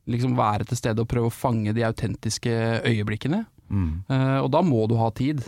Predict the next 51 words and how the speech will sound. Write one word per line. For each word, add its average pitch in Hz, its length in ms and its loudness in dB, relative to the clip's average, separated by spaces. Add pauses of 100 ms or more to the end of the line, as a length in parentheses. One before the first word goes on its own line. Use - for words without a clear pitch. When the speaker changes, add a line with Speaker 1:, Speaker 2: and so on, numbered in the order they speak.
(340)
Speaker 1:
Eh, 127 400 -2
og 131 80 -4
det 127 80 0
er 127 80 -2
det 117 80 0
jeg 131 80 2
har 156 80 -2
prøvd 120 220 0
å - 100 -12
ta 117 160 2
inn 110 200 0
i 110 80 -2
podcast - 440 -4
nå, 147 160 2
at 135 160 0
vi 123 80 -2
skal, 117 400 0
eh, 113 400 -2 (300)
ha 120 100 4
mest 123 320 0
mulig 120 300 2
autentisitet. 127 800 -2 (120)
Speaker 2:
Mm. 87 300 0
Speaker 1:
For 131 100 -2
da 120 140 2
vil 110 180 0
det 120 80 2
jo 127 80 0
oppstå - 460 -4
øyeblikk 113 340 0
som 127 160 0
du 123 60 0
ikke 120 260 -2
kan 117 380 2 (160)
gjenskape 117 680 -2 (340)
Speaker 2:
Ja. 117 100 6
Speaker 1:
med 117 140 4
et 120 100 0
manus. 131 560 0 (460)
Sånn 135 320 2
som 156 160 0
den, 135 240 2
eh, 131 380 0 (100)
rotta 123 380 0 (180)
i 131 400 4
busken 127 540 2
Speaker 2:
<laughs> - 20 2
Speaker 1:
på 147 100 4
Bygdøy, 139 600 2
eller, 131 260 2
eh, 131 320 2